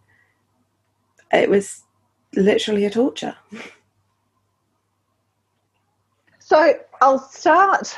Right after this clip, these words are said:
Speaker 2: I'll just introduce you. I'll do a little
Speaker 1: Yeah.
Speaker 2: introduction, and I'm gonna do the, I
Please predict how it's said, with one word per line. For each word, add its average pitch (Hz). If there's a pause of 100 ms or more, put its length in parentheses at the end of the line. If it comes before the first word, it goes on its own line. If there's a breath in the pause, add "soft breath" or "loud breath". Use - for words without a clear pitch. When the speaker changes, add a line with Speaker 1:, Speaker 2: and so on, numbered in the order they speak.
(120)
Speaker 2:
I'll 226
just 359
introduce 208
you. 120
I'll 170
do 247
a -
little 196
Speaker 1:
Yeah. 170
Speaker 2:
introduction, 156
and 190
I'm 214
gonna 311
do 247 (140)
the, 202 (840)
I 185